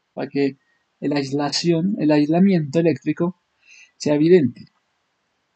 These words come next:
Esto respecto al material del recinto en el que está fijado.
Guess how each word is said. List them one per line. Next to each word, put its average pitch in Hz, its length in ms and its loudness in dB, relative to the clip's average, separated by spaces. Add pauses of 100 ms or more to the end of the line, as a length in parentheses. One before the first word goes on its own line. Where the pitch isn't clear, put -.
(520)
Esto 143 240 2
respecto 143 680 2
al 139 160 4
material 135 520 2
del 139 240 0
recinto 139 720 0
en 165 100 0
el 143 180 -2
que 135 220 0
está 127 320 -2
fijado. 135 540 -4